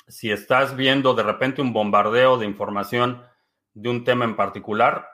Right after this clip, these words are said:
eh, y particula-, y, y especialmente cuando está, eh, tan politizado, eh, puede ser parte de una operación de propaganda. Eh, checa tus fuentes. Eh,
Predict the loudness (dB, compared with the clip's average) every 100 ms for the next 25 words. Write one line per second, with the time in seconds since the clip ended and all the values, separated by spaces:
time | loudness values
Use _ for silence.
0 | -12 -10 -8 -10 -8 -4 -4 -6 _ -8
1 | -8 -8 -14 -8 -2 -2 -2 0 2 2
2 | 0 -2 -6 -4 -4 -2 -6 -4 -2 0
3 | -2 -14 _ _ _ _ _ _ -10 -10
4 | -8 -10 -8 0 0 2 -2 -2 -6 -2
5 | 2 4 6 6 8 8 8 6 2 -4
6 | -4 -4 -6 -8 -10 -12 -16 -20 -20 _
7 | _ _ _ _ -2 0 0 0 -2 0
8 | 0 0 -2 -8 -6 -4 -4 -4 -8 -8
9 | -8 -8 -6 -4 -2 -4 -6 _ _ _
10 | -20 -20 _ -8 -6 -10 -10 -6 -6 -6
11 | -12 -14 _ _ _ -18 -16 -16 -18